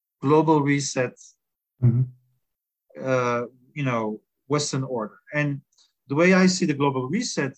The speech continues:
Speaker 1: is a dream to run the world with global private public magisterium. So it's run by the banks and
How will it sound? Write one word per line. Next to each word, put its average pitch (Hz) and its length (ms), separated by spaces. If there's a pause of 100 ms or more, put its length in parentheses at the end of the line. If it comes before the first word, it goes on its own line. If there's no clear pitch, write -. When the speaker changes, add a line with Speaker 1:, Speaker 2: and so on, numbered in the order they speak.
(120)
Speaker 1:
is 135 580 (100)
a 120 480
dream 165 640 (960)
to 147 180
run 160 260
the 185 100
world 135 520
with 135 220
global 151 880 (1400)
private 156 560
public 139 320
magisterium. 123 760 (480)
So 123 480 (220)
it's 127 300
run 180 220
by 170 160
the 151 120
banks 120 420
and 123 80